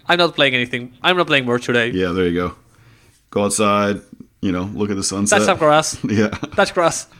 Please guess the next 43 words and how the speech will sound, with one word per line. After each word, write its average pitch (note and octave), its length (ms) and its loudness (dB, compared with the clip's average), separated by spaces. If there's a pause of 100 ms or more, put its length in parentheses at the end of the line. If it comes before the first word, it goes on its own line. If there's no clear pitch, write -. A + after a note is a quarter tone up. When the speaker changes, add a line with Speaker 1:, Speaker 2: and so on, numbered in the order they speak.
(160)
Speaker 2:
All - 80 6
right, G3+ 160 6
so G3+ 100 6
yeah, G3+ 220 6
that's E3 260 4
the, F#3+ 220 6
that's E3 380 2
week C#3+ 280 0
one. F3+ 380 6 (160)
That's C#3 180 2
what F3+ 100 2
we're D3+ 60 8
looking D#3 380 4
for. E3+ 400 0
The B2 200 6
set D3+ 300 0
comes D#3+ 340 0
out D3+ 380 2
on D3 220 2
the C#3+ 80 2
twenty-eighth C#3 680 0
on A2+ 120 2
Magic B2 260 0
Online A#2 360 2
and A#2 140 0
Arena. A2+ 400 2
We A2+ 180 2
are G#2 220 2
super C#3 540 0
excited A#2+ 420 0
to B2+ 80 -2
get G#2+ 140 0
our G#2 80 0
hands A2 220 -2
on G#2+ 60 -2
these G#2 140 0
cards A#2+ 400 -2
and G#2+ 100 -4
start G#2 240 -2
brewing A2 220 2
up A2+ 100 -2
some G2 160 -2
decks. G#2 440 -2